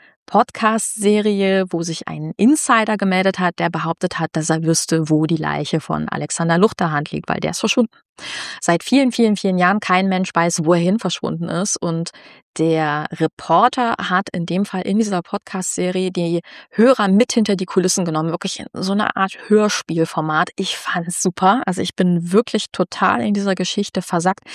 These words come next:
weil es eben eine Geschichte war. Und auch hier hat das der Spiegel ziemlich clever gelöst. Sie haben nämlich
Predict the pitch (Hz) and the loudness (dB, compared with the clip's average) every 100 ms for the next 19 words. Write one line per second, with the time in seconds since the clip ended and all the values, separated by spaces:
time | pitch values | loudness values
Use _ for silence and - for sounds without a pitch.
0 | - - - 151 185 214 - 190 180 185 | -18 -14 -4 2 4 4 0 0 0 0
1 | 170 165 165 - - - - 190 - - | -2 -2 -2 -4 -6 -4 -2 -4 -6 -14
2 | - - - 233 - 233 - - 269 202 | -12 -8 -2 0 0 -6 -4 0 2 2
3 | 254 339 - - - - 196 196 - - | 0 -2 -8 -20 -20 -8 -2 -2 -4 -10
4 | 214 208 - - 233 226 190 - 269 202 | -6 -6 -4 -4 -2 0 0 2 2 0
5 | - 185 190 190 175 170 185 262 - 190 | 0 0 2 2 2 2 2 2 0 -2
6 | 175 185 185 185 185 170 170 | 0 0 2 2 2 0 -4